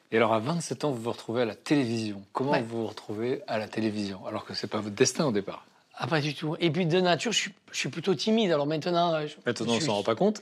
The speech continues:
Speaker 1: mais à
Speaker 2: je
Speaker 1: l'époque,
Speaker 2: suis
Speaker 1: vous étiez
Speaker 2: soigné, mais j'ai, j'étais chef. A-, après, donc, j'ai travaillé avec, chez Pierre Hermé, j'ai quand même continué pas mal de formations. Et puis, je me suis retrouvé dans un restaurant qui était, euh, qui s'appelait La Suite, qui était un restaurant qui était à David et Cathy Guetta.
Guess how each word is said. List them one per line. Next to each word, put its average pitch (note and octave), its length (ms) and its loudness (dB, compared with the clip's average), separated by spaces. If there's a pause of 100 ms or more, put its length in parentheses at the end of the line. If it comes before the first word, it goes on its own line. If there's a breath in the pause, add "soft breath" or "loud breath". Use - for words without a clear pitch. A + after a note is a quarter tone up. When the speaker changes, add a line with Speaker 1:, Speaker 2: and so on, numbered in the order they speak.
(160)
Speaker 1:
mais D3+ 80 4
à - 20 8
Speaker 2:
je B2+ 60 2
Speaker 1:
l'époque, D#3 180 2
Speaker 2:
suis C3+ 80 0
Speaker 1:
vous G3 80 4
étiez G#3+ 160 4
Speaker 2:
soigné, G#3 80 6
mais E3 340 2 (640 soft breath)
j'ai, G3 240 -2
j'étais G#3 280 2
chef. - 420 0
A-, G3 220 2
après, G3+ 520 0
donc, E3+ 180 -2
j'ai E3 140 -2
travaillé F3+ 480 2
avec, E3+ 180 2
chez - 140 -6
Pierre E3+ 200 0
Hermé, F3 360 0
j'ai D3+ 120 -4
quand D3+ 140 -4
même D#3 120 -4
continué D#3+ 420 -8
pas D#3+ 120 -6
mal E3+ 180 -8 (480 loud breath)
de E3 80 -4
formations. F3+ 480 2 (360 loud breath)
Et - 60 -6
puis, A#3 100 0
je B3 80 4
me A3+ 100 2
suis G3+ 100 -4
retrouvé G#3 240 0
dans G#3 220 2
un F#3 40 2
restaurant F3+ 480 0 (1200 loud breath)
qui E3+ 80 -2
était, G#3+ 300 4
euh, D#3+ 500 2
qui - 60 -12
s'appelait F3+ 240 2
La F3 100 6
Suite, A3 260 -2
qui - 100 -14
était F3 100 -2
un E3+ 40 2
restaurant F#3+ 320 0
qui E3+ 100 -4
était F3+ 180 -2
à E3 80 4
David E3+ 280 2
et E3 80 2
Cathy D#3+ 260 -4
Guetta. F3 400 -2